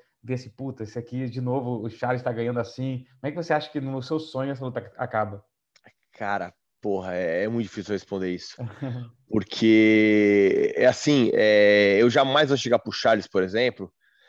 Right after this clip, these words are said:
Speaker 2: eu vou falar, "Charles, essa luta a gente tem que levar pro chão, ele tem que pegar isso, aquilo, aquilo, aquilo, aquilo", porque a gente sabe que do outro lado tem um cara que, na minha opinião, tá com muito medo do chão do Charles.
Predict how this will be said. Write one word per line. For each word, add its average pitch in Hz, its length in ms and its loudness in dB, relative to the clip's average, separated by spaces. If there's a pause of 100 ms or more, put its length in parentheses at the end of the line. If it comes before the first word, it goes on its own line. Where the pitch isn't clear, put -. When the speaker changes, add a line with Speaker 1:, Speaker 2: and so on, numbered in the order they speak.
(140)
Speaker 2:
eu 101 80 -6
vou - 80 -10
falar, 110 160 0
"Charles, 131 340 -2
essa 127 180 -6
luta 123 180 -8
a - 20 -2
gente 117 180 -10
tem 127 140 -4
que 131 100 -8
levar 117 200 -2
pro 107 140 -18
chão, 120 220 -6
ele 120 120 -4
tem 127 180 -8
que - 60 -20
pegar 113 360 -2
isso, 117 260 -4
aquilo, 117 260 -4
aquilo, 117 280 -4
aquilo, 120 240 -4
aquilo", 139 340 -2 (460)
porque 135 800 2
a 127 60 4
gente 139 160 -4
sabe 147 180 -2
que 139 60 -6
do 139 60 -2
outro 139 180 -2
lado 139 260 0
tem 135 140 -4
um 123 60 -6
cara 131 440 0 (540)
que, 120 140 -4
na 113 120 2
minha 135 120 0
opinião, 139 380 -4
tá 143 120 -4
com 117 80 -12
muito 165 200 -8
medo 131 160 -6
do 104 60 -14
chão 107 160 -8
do 101 60 -12
Charles. - 480 -10